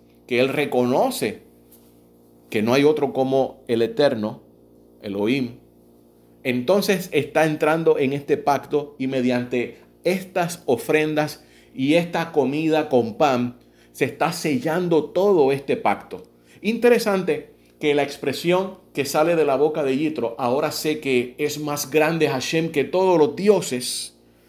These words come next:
tiene un valor numérico de mil doscientos cuarenta y nueve. Y mil doscientos cuarenta y nueve es el mismo valor numérico de las siguientes expresiones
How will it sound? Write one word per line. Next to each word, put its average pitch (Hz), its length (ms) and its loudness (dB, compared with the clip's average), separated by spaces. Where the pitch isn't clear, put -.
tiene 262 220 0
un 247 100 2
valor 196 260 4
numérico 185 540 2
de 143 140 6
mil 160 440 0
doscientos 175 680 0
cuarenta 139 640 -4
y 110 60 -2
nueve. 131 440 -2
Y 120 80 -4
mil 226 200 0
doscientos 226 420 2
cuarenta 170 400 2
y 156 40 0
nueve 127 440 0
es 127 180 -2
el 127 120 4
mismo 170 340 2
valor 143 260 4
numérico 147 760 -2
de 120 160 0
las 127 160 -4
siguientes 127 640 -6
expresiones 123 880 -2